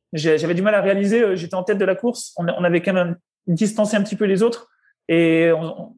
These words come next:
on, on, on s'entraîne tous les jours ensemble. On mange ensemble. C'est, c'est un de mes meilleurs potes, hein. On se, on se connaît depuis, depuis, euh, deux mille dix avec Mathias. Et là, je me retrouve en tête avec lui.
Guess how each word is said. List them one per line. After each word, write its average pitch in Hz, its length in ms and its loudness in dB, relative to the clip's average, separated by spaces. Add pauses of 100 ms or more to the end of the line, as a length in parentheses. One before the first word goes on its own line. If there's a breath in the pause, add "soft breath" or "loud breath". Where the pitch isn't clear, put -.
(120)
on, 170 100 -8
on, 175 240 -4
on 175 100 -2
s'entraîne 202 280 0
tous 233 120 -2
les 247 80 4
jours 214 160 0
ensemble. 240 360 0 (220)
On 180 100 -2
mange 202 200 2
ensemble. 214 320 0
C'est, 220 160 -2
c'est 160 100 -6
un 160 40 -2
de 165 40 -2
mes 170 60 0
meilleurs 180 180 2
potes, 240 200 0
hein. 190 180 0
On 165 60 -2
se, 165 140 -6
on 165 120 -2
se - 80 -12
connaît 180 180 0
depuis, 175 160 -14 (280)
depuis, 165 360 -2
euh, 160 80 0
deux 156 120 -2
mille 185 180 2
dix 247 220 0
avec 170 120 -2
Mathias. 175 360 -2 (540 soft breath)
Et - 40 2
là, 214 120 4
je 185 80 -2
me 185 60 -2
retrouve 180 240 -6
en 214 100 2
tête 220 180 0
avec 180 220 0
lui. 302 340 0